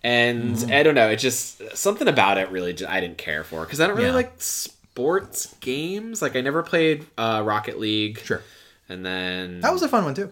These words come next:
Speaker 1: there's a few others kind of in that vein, like Pyre as well. I'm just like, "Ah, whatever."
Speaker 2: Pyre.
Speaker 1: Like
Speaker 2: P-, yeah, I didn't, I didn't enjoy too much of Pyre. I played it, like, at a, like, at a pax or something.
Speaker 1: Mm-hmm.
Speaker 2: Yeah.
Speaker 1: But I think the idea of, like, Twisted Metal coming back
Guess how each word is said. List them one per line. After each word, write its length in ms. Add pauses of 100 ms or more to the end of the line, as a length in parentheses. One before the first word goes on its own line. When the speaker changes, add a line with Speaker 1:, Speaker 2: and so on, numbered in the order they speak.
(160)
Speaker 1:
there's 400
a 40
few 220
others 520 (100)
kind 180
of 80
in 80
that 200
vein, 240
like 180
Pyre 600 (100)
as 200
well. 340
I'm 120
just 140
like, 140 (160)
"Ah, 140
whatever." 520
Speaker 2:
Pyre. 960
Speaker 1:
Like 360
Speaker 2:
P-, 100
yeah, 340 (300)
I 100
didn't, 280 (100)
I 100
didn't 340 (120)
enjoy 320
too 120
much 140
of 80
Pyre. 280
I 20
played 240
it, 80
like, 160
at 120
a, 420 (420)
like, 160
at 120
a 60
pax 400
or 80
something. 340
Speaker 1:
Mm-hmm. 320
Speaker 2:
Yeah. 160 (220)
Speaker 1:
But 120
I 80
think 200
the 120
idea 260
of, 80
like, 160
Twisted 380
Metal 260
coming 460 (180)
back 480